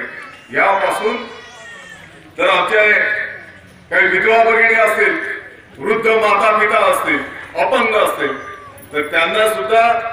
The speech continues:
शासनाच्या नियमाप्रमाणे लाभ मिळाला पाहिजे इथपासून. तर या तालुक्याच्या विकासाचं जे स्वप्न तुम्ही आम्ही पाहिलेलं आहे,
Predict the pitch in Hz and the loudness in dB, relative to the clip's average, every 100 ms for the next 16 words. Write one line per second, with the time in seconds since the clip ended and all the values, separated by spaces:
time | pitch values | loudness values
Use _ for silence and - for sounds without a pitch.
0 | - - 170 170 190 202 196 214 220 - | -10 -6 -2 -2 -4 -4 -4 -2 -2 -2
1 | 190 190 196 190 190 196 - - - 196 | -4 -4 -6 -6 -6 -6 -6 -2 -2 -2
2 | 175 170 165 160 143 208 - 135 - - | -4 -6 -6 -4 -4 -4 -4 -4 -6 -6
3 | - 214 220 - - - - 147 127 135 | -10 -10 -12 -14 -18 -20 -16 -10 -6 -2
4 | 185 202 190 190 190 185 - 214 - - | 0 2 0 0 0 0 0 -2 -2 -4
5 | 180 180 170 190 175 170 202 208 190 185 | -6 -6 -8 -8 -8 -8 -8 -10 -10 -10
6 | 170 165 156 160 160 139 151 190 147 131 | -10 -6 -6 -6 -4 -2 0 0 0 0